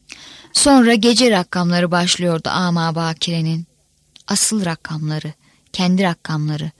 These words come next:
Ömrü rakamlar içinde geçiyordu. Böyle gündüzlerin birinde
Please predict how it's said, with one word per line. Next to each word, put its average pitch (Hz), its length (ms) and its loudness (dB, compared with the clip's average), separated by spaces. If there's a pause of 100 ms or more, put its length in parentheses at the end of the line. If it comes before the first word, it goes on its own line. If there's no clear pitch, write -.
(440)
Ömrü 240 320 6
rakamlar 262 480 4
içinde 185 340 2
geçiyordu. 156 720 -4 (640)
Böyle 269 240 6
gündüzlerin 240 720 6
birinde 185 420 2